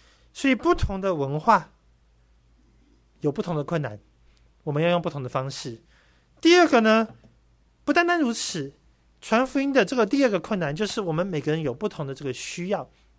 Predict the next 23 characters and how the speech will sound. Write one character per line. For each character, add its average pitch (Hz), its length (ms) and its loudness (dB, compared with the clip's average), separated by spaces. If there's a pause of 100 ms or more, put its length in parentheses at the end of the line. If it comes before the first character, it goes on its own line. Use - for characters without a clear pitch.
(840)
在 285 180 2
教 277 240 4
会 247 140 0
里 175 100 -4
面， 160 300 -4 (140)
通 262 200 0
常 160 340 -4
分 220 500 -6
两 151 240 -6
种 143 180 -6
人。 110 240 -14 (880)
第 320 120 8
一 330 80 6
种 220 160 2
人 165 300 2
就 196 220 0
是 170 360 -2
很 175 200 -2
有 196 180 2
理 151 400 -4
性 226 220 -2
的 151 100 2
人， 123 260 -4